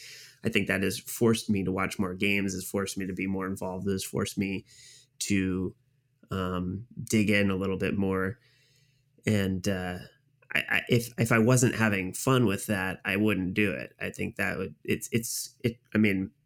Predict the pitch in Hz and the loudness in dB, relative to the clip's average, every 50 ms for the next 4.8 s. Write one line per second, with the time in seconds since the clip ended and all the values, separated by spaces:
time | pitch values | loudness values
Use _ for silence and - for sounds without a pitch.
0 | - - - 110 - - 147 147 143 - 113 98 101 - 92 95 92 - - - | -8 -2 -2 -2 0 0 -2 0 2 2 2 2 0 -4 -4 -6 -6 -6 -6 0
1 | - 113 113 107 110 - - - 101 95 95 92 90 90 90 90 101 104 95 87 | 2 4 4 2 2 -4 -6 -4 -4 -2 -2 -2 -2 -4 -2 0 0 0 0 0
2 | 87 - - - 101 95 95 95 95 92 95 87 - - - - - - - 110 | -4 -6 -4 -4 -2 -2 0 0 0 0 -2 -4 -4 -6 -6 -4 -4 -2 -2 -2
3 | 110 - 107 107 101 104 98 101 87 - 98 90 92 98 - 117 107 98 90 - | 0 2 2 4 2 2 0 0 -2 -2 -2 -2 -2 0 2 2 2 2 0 -2
4 | - 90 85 - - - - 104 - - - - - - - | -2 -2 -4 -4 -4 -4 -4 -4 -2 0 -2 -2 -2 -6 -12